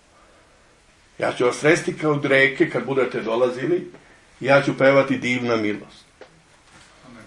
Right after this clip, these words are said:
Speaker 1: I mi ćemo slušati brata Bila ovog puta kao izvrsnog pevača, ovog puta kao mladog gospodina, džentlmena, kako peva Divna milost.
Speaker 2: Amen.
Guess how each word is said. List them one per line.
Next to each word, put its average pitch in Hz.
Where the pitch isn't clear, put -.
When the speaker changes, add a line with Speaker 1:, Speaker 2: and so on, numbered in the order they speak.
Speaker 1:
I 113
mi 123
ćemo 123
slušati 147
brata 131
Bila 135
ovog 117
puta 131
kao 110
izvrsnog 139
pevača, 120
ovog 120
puta 131
kao 127
mladog 147
gospodina, 131
džentlmena, 127
kako -
peva 127
Divna 110
milost. 101
Speaker 2:
Amen. -